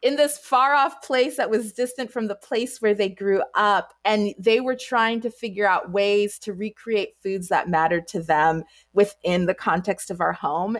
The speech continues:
And there's so many stories of people traveling, like traveling to New York City, where you could find Jamaican stores, grocery stores, and packing those in brown boxes and shipping it back on the airplane.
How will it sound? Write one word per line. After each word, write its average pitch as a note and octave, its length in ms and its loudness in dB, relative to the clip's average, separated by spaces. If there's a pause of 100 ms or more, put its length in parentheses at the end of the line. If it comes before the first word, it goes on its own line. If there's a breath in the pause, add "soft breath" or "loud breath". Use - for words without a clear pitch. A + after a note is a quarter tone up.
And F3+ 300 0 (400 soft breath)
there's A3 380 2
so B3+ 260 4
many A#3+ 260 0
stories G#3+ 960 2
of F#3+ 240 2
people A#3 380 -2
traveling, F3+ 840 -2 (300 soft breath)
like G#3+ 240 -2
traveling C#4+ 420 0
to C4+ 120 -8
New C4 100 -2
York A#3 200 0
City, A3 400 -2
where F3+ 160 0
you G3 100 -4
could A3+ 160 -6
find G3 540 0 (100)
Jamaican F#3+ 560 -2
stores, F3 800 4
grocery G#3+ 340 2
stores, E3+ 600 -2
and F#3+ 200 -2 (460 soft breath)
packing D4+ 400 -2
those A3 420 2 (120)
in G3 440 -2 (240)
brown B3 400 2
boxes G3+ 800 0
and G3 240 2
shipping C4 420 -4
it A#3 120 -4
back G#3+ 220 0
on A3+ 140 0
the G3+ 140 -2
airplane. F3 580 -2